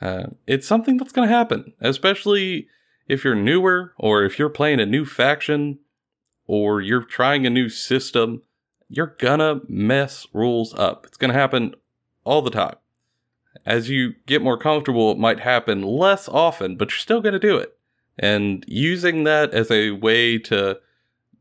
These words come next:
gently correct yourself will eventually grow your knowledge slowly but surely, rather than kind of beaten down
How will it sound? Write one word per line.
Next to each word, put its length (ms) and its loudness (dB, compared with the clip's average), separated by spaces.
gently 640 0
correct 520 -2
yourself 640 -2
will 260 2
eventually 600 0
grow 320 2
your 240 2
knowledge 640 2
slowly 420 2
but 220 -2
surely, 400 0
rather 360 2
than 340 0
kind 280 -2
of 160 -4
beaten 340 0
down 540 0